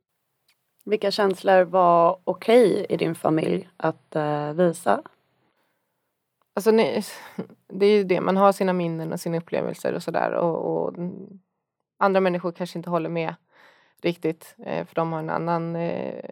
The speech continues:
Speaker 2: syn på det hela och så.
Speaker 1: Mm.
Speaker 2: Men jag minns, så som jag minns det så var det liksom att det var väl okej att vara glad och såna saker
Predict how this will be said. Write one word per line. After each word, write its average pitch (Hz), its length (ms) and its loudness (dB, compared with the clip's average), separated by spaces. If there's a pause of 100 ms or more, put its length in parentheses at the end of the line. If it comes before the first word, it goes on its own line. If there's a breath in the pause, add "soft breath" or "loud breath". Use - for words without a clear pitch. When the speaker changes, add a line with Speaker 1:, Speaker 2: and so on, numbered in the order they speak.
(460)
Speaker 2:
syn 170 340 -4
på 170 100 -6
det 165 80 -4
hela 165 220 -2
och 175 60 -4
så. - 140 -6
Speaker 1:
Mm. - 80 -2
Speaker 2:
Men 175 360 -2
jag 208 220 6
minns, 170 600 -6 (720)
så 202 200 0
som 208 180 0
jag 202 140 4
minns 180 320 -2
det 180 120 -6
så 180 120 -6
var 165 240 2
det 165 100 -2
liksom - 360 -8
att - 400 -14 (680)
det 220 280 -4
var 226 140 8
väl 226 140 2
okej 175 560 -2 (760)
att 180 160 -6
vara 180 100 4
glad 165 380 4
och 170 100 -2
såna 160 280 -2
saker 160 480 -4